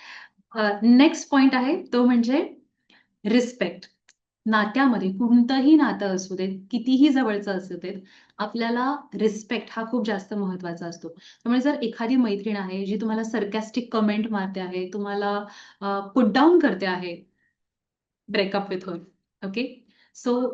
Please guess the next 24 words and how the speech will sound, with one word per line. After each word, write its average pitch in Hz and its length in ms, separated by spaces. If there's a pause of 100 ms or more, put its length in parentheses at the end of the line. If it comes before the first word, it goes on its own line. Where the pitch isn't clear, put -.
(180)
कुठच्याही 277 440
अशा 320 220
मैत्रिणीला 233 800 (100)
तुम्ही 240 420
होल्ड 285 320
ऑन 320 160
करण्याची 254 720 (100)
गरज 208 280
नाहीये. 180 380 (520)
जेव्हा 277 180
आपण 320 180
ना 339 80
मुठीतनं 285 520
त्या 302 200
व्यक्तीला 285 380
सोडून 302 400
देतो 208 240
ना, 190 160 (500)
तेव्हा 262 320 (540)
देव 226 240
आपल्याला 240 320
काहीतरी 262 280
नवीन 262 420
गोष्ट 220 260